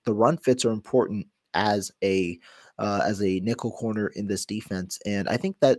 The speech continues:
Steve Wilks is also going to be a big part of this. I mean, you get benefit as a nickel corner when you play under Steve Wilks, a guy who prioritizes that secondary. I think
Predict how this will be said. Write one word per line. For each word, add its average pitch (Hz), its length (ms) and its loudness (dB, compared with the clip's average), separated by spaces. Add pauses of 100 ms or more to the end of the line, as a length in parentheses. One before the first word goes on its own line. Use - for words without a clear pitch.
(140)
Steve 139 340 -6
Wilks 143 340 2
is 113 80 -8
also 127 300 0
going 117 180 -2
to 104 60 -6
be 107 260 -2
a 98 60 -6
big 104 200 -4
part - 220 0
of - 80 -4
this. - 340 -2
I 120 40 -8
mean, 107 260 -4 (280)
you 120 100 -2
get 165 240 8
benefit 131 400 4
as 101 180 0
a 110 60 0
nickel 127 340 0
corner 127 380 0
when 104 120 0
you 107 80 -6
play 120 240 0
under 110 160 -2
Steve 113 300 -6
Wilks, 123 320 4
a 104 60 -2
guy 107 180 -2
who 101 100 -6
prioritizes 104 760 0
that 98 180 -2
secondary. 92 640 -2
I - 300 -20
think 277 180 -10